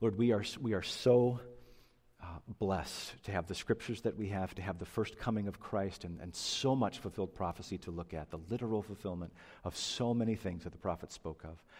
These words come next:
I pray that that would help us to get our sea legs this morning as we look forward, 'cause there is much yet unfulfilled.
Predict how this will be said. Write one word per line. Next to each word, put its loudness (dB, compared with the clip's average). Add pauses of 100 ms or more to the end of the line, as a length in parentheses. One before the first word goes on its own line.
(200)
I 0
pray 2
that -2
that 4
would -2
help -2
us -4
to -8
get 2
our 0
sea -2
legs -2
this -6
morning -6
as -10
we 0
look -2
forward, -4 (240)
'cause -2
there -2
is -4
much 0
yet 2
unfulfilled. -6